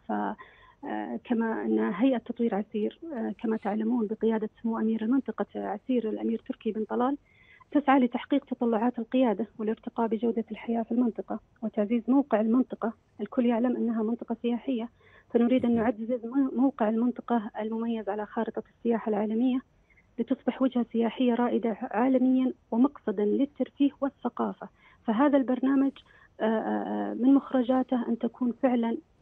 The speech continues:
Speaker 1: آه، آه، آه، المنطقة مقصدًا للترفيه والثقافة.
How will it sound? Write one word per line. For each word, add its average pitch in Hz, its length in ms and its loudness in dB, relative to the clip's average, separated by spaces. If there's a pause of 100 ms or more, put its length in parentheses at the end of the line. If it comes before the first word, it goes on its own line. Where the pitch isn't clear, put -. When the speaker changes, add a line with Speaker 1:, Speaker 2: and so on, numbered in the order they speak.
Speaker 1:
آه، 190 40 -6
آه، 208 460 -2
آه، 214 180 -4
المنطقة 240 500 0
مقصدًا 233 460 -4
للترفيه 214 720 -4
والثقافة. - 540 -14